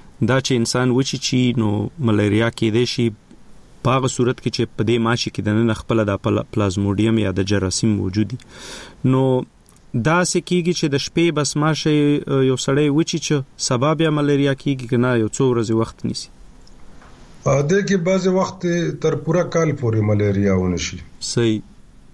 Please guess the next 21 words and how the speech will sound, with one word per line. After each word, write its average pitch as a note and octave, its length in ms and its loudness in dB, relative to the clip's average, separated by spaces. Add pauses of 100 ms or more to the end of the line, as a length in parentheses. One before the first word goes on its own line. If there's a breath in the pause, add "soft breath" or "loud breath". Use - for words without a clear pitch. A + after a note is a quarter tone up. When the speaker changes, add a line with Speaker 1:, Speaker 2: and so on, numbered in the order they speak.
(480 loud breath)
Speaker 2:
چې B2 100 -2
د A#2 140 4
بدن C#3 460 2
مدافعتي C#3 880 0
نظام C#3+ 460 2
مضبوط B2 580 0
وي، A#2 260 0 (220)
Speaker 1:
مهم. B2 320 2 (360)
Speaker 2:
نو B2+ 480 0
دې E3 260 2
بیا C#3 280 2
ځي D#3 560 0 (920)
او A2+ 440 0
په C3 80 2 (340)
غالباً C3 480 2
تورې C3 480 0
پښتو A2+ 320 -4
کې A2 60 -4
ورته G#2+ 300 2
وایي. - 520 -4
Speaker 1:
او A#2+ 220 2